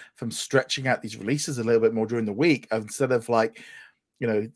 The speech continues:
like, the Mysterious Benedict Society not being on the same day as, like, Willow and just kinda spreading them out a little bit more,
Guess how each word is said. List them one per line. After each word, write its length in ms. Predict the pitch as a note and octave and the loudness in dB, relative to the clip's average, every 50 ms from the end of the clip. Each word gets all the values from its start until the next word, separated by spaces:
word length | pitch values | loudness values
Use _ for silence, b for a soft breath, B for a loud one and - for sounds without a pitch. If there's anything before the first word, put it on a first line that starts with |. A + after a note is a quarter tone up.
| _ _ | _ _
like, 160 | - A2 - C3 | -2 -2 -2 -2
the 60 | B2+ | -4
Mysterious 360 | A#2+ A#2+ - D#3 D#3 C#3+ C#3+ | -6 -2 2 4 4 4 4
Benedict 400 | - C#3 C#3 D3 D3 C3+ C3+ C3 | 4 2 4 4 6 4 2 0
Society 340 | - B2 B2 C3 B2 A#2+ A#2 | -2 -4 0 0 2 2 0
not 320 | A#2+ B2+ B2+ C3 - - | 0 0 0 -2 -2 0
being 200 | - B2 B2 A#2+ | 0 0 0 0
on 100 | A#2+ A#2 | -2 -2
the 80 | A#2 A2 | -4 -4
same 260 | - - A#2 A#2 A2+ | -4 -4 -2 -2 -2
day 360 | A2 A#2 A2 A2 G#2+ G#2+ G#2 - | -2 0 0 0 0 -2 -2 -2
as, 600 | - G#2+ G#2+ G#2 G2+ G2+ G2+ F#2+ G2 G2 - - - | -2 -2 0 0 0 0 -2 -2 -4 -6 -8 -8 -2
like, 220 | G#2 F#2+ F#2+ - | -2 -2 -2 -2
Willow 440 | - A#2 C3 C#3 C3+ A#2+ G#2+ G#2 G2+ | 0 2 4 4 4 4 2 2 0
and 100 | G#2 G#2 | 0 -2
just 160 | A2+ B2+ - | -4 -8 -4
kinda 200 | - D3 C3+ A#2 | -4 -2 -2 -2
spreading 420 | A2+ - - - C#3 C#3 C3+ C3+ B2+ | -6 -8 -2 2 2 2 2 2 -2
them 120 | A2+ G#2+ | 0 0
out 140 | A#2 C3 D3+ | 0 0 2
a 40 | D3 | 0
little 160 | C3+ B2 A2+ | 0 0 0
bit 160 | A2 A2+ - | 0 -2 -2
more, 320 | G2 G#2+ G#2 G#2 G#2 G#2 | -2 -4 -2 -2 -2 -4